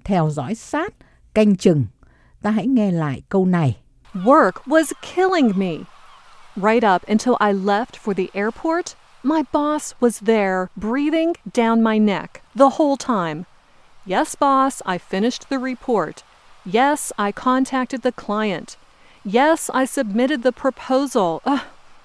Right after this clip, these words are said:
Speaker 2: advertising is such a non-stop industry."
Speaker 1: Cô Jane bình phẩm.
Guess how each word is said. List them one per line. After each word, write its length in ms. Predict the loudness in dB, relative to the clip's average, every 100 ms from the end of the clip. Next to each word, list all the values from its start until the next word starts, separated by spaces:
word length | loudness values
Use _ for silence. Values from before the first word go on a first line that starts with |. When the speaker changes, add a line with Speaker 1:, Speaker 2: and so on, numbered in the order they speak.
| _ _
Speaker 2:
advertising 840 | 2 2 2 -4 -2 -2 2 0 2
is 180 | 0 -2
such 500 | -4 -2 0 0 -4 -4
a 100 | 0
non-stop 840 | 2 2 2 0 -2 -2 0 0 -2 0
industry." 720 | 2 4 0 -4 -4 -4 -8 -18 -20 -20 _
Speaker 1:
Cô 220 | 2 4 4
Jane 360 | 4 4 4 0 -6 -4
bình 260 | 0 0
phẩm. 380 | -2 -4 -4 -6